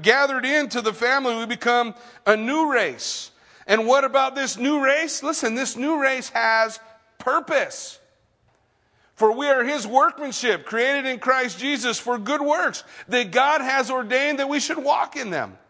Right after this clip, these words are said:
God has a plan for every one of us, right? We're his workmanship. We have purpose,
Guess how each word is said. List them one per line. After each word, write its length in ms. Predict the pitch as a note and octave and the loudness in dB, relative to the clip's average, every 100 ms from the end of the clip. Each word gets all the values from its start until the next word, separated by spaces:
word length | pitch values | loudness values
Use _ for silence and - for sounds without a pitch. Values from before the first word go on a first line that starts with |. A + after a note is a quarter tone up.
| _ _ _ _ _ - | _ _ _ _ _ -2
God 240 | F3 A3+ B3 | 4 4 4
has 260 | A3 F#3+ | 0 -4
a 60 | G3+ | -4
plan 420 | G#3+ A#3+ B3+ C3+ | 0 2 2 0
for 220 | - E3 F3 | -2 -2 0
every 280 | G3+ A#3 | 0 0
one 220 | B3+ C4+ C#4+ | -2 0 2
of 100 | G#3+ | 0
us, 160 | C#3 | 0
right? 260 | D#3 A#3 D4+ - _ _ _ _ | 2 2 -2 -16 _ _ _ _
We're 220 | - F#3 F3+ | 0 0 2
his 320 | G#3 D4+ A3+ | 0 0 2
workmanship. 720 | B3 G#3+ F#3+ F3 - F3 C3+ | 2 2 -2 -8 -4 -2 -2
We 120 | F3 | 2
have 200 | G3+ F#3 | 2 2
purpose, 680 | - C4+ D4 D4 E3 - - | 0 -4 -2 -2 -2 -4 -6